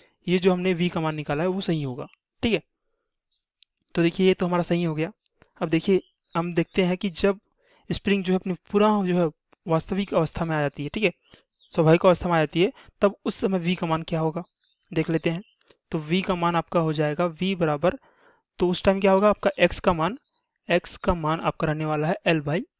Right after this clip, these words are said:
नॉट, ठीक है, एल नॉट होने वाला है। तो V का मान क्या होगा आपका, V का मान यहाँ लिखते हैं, देखिए V बराबर आपका हो जाएगा K M, K भागित M,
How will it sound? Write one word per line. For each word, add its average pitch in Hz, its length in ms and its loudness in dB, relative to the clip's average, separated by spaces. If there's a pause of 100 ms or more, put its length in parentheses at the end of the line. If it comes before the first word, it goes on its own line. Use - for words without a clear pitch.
नॉट, 131 180 -8 (240)
ठीक 233 100 -2
है, 190 80 -4 (760)
एल 160 140 2
नॉट 151 220 -2
होने 160 140 -4
वाला 160 180 -2
है। 175 80 -6 (280)
तो 165 80 -2
V 170 140 0
का 180 100 -6
मान 175 160 -2
क्या 180 120 0
होगा 175 160 2
आपका, 247 220 -6 (600)
V 175 160 0
का 175 100 -4
मान 170 120 -2
यहाँ 170 120 -2
लिखते 156 220 -6
हैं, 160 40 -8
देखिए 185 260 -10 (640)
V 196 300 -2
बराबर 160 260 2
आपका 156 240 -2
हो 160 120 -2
जाएगा 156 360 -2 (1700)
K 190 200 4 (160)
M, 170 200 -4 (840)
K 185 180 4
भागित 165 300 -2 (120)
M, 170 200 -6